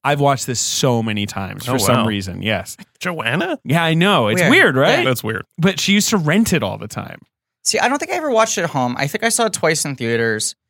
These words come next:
Speaker 3: This was, there was this span from, like, uh, ninety-seven to ninety-eight, early ninety-eight, right? That was big for me because, um, I was not allowed to watch, like, most
Speaker 1: Right.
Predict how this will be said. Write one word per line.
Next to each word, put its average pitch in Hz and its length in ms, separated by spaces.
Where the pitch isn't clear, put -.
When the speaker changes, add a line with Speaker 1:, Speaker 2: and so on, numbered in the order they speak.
Speaker 3:
This 269 240
was, 196 360
there 202 220
was 202 240
this - 300
span 254 540
from, 202 280
like, 165 360
uh, 131 340
ninety-seven 151 520
to - 80
ninety-eight, 123 640
early 139 260
ninety-eight, 113 560
right? 127 340
That 90 100
was 123 160
big 208 240
for 185 100
me 143 160
because, 117 720
um, 113 520
I 190 220
was 180 220
not 175 240
allowed 151 360
to 147 120
watch, 120 560
like, 117 200
most 120 840
Speaker 1:
Right. 131 160